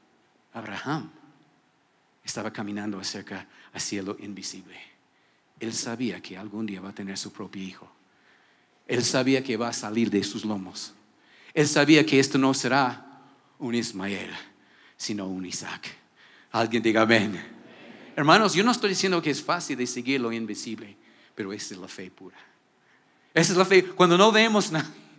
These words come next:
Yo conozco un hombre que me dijo, "Pastor, Dios me ha mostrado, yo creo que yo voy a ser un millonario algún día." Y tal vez algunos de ustedes piensen, "Es algo muy carnal",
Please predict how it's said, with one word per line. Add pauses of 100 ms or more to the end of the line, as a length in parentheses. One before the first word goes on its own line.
(180)
Yo
conozco
un
hombre
que
me
dijo,
"Pastor, (1600)
Dios
me
ha
mostrado,
yo
creo
que
yo
voy
a
ser
un
millonario (640)
algún
día." (720)
Y
tal
vez
algunos
de
ustedes
piensen,
"Es
algo
muy
carnal",